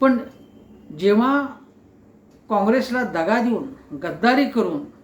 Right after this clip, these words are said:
ते जेव्हा महाविकास आघाडी सोडून भाजपमध्ये सामील झाले, मग गप्प बसले. आता काही ब-, म्हणत नाही ते मोदींना की तुम्ही आरक्षण द्या, महाराष्ट्र सरकार देऊ शकत नाही, असं काही म्हणत नाही.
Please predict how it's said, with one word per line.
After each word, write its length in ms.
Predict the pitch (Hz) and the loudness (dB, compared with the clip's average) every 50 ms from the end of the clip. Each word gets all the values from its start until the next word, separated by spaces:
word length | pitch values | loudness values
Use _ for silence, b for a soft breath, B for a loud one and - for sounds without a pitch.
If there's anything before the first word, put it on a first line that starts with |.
| - - - - - - - - - - - - | -20 -20 -20 -20 -20 -20 -20 -20 -20 -20 -6 -2
ते 120 | 226 240 254 220 | 0 0 2 2
जेव्हा 380 | 220 202 190 190 190 208 220 214 - - - - - - - - - _ - | 2 0 0 0 -2 -2 -4 -6 -10 -14 -20 -20 -20 -20 -20 -20 -20 _ -16
महाविकास 600 | 175 165 160 185 220 220 214 214 233 226 220 226 | -10 -6 -4 -2 0 -2 -2 -2 -2 -2 -2 -2
आघाडी 380 | - - 180 160 185 190 202 190 | -4 -6 -4 -2 -2 -2 -2 -4
सोडून 440 | - - - 180 175 180 214 226 | -4 -2 -2 0 0 0 0 0
भाजपमध्ये 1080 | 220 - - - 143 143 156 214 220 - 247 247 233 220 - - - 220 170 180 214 220 | -2 -4 -6 -10 -10 -4 -4 -4 -2 -2 -2 -2 -2 -4 -6 -10 -12 -10 -6 -4 -4 -4
सामील 500 | 214 - - 180 151 170 226 294 294 254 | -4 -6 -4 -4 0 0 2 2 2 0
झाले, 220 | 190 147 - - - - - - - - - - - - - - - - - - - - - - | 0 -2 -6 -8 -14 -20 -20 -20 -20 -20 -20 -20 -20 -20 -20 -20 -20 -20 -20 -20 -20 -20 -6 -4
मग 220 | 202 262 233 220 | -2 0 0 0
गप्प 180 | 262 - - 330 | -2 -2 -2 -4
बसले. 320 | 339 214 - - 165 - - - - - - - - - - | -4 -4 -4 -6 -8 -10 -12 -14 -18 -20 -20 -20 -20 -18 -16
आता 140 | 214 - 277 | -10 -6 -2
काही 140 | - 302 330 | 0 0 2
ब-, 120 | - 302 | 2 2
म्हणत 320 | 277 262 277 294 302 294 - | 4 4 2 2 0 -2 -4
नाही 140 | 285 247 | -4 -4
ते 60 | 277 254 | -2 -2
मोदींना 440 | 240 226 226 220 226 220 220 214 214 - - - - - - - | 0 0 0 0 0 -2 -2 -4 -6 -10 -16 -20 -20 -20 -14 -14
की 40 | 226 | -8
तुम्ही 260 | - - 226 240 262 | -2 0 2 2 2
आरक्षण 460 | 262 247 233 240 233 - - 233 220 214 | 2 2 0 -2 -4 -4 -4 -2 -2 0
द्या, 120 | 214 214 | -2 -2
महाराष्ट्र 420 | 190 170 170 185 214 202 - 220 | -4 -4 -4 -4 -4 -4 -6 -8
सरकार 320 | 202 208 214 - - 214 208 | -8 -6 -6 -6 -6 -6 -6
देऊ 140 | 190 202 196 | -6 -8 -8
शकत 200 | - 220 - 214 | -8 -8 -8 -6
नाही, 140 | 208 220 | -6 -6
असं 100 | 208 - | -8 -6
काही 180 | 214 - 233 285 | -4 -4 -2 0
म्हणत 280 | 294 277 247 220 - - | 0 0 0 -2 -6 -10
नाही. 120 | - - | -14 -18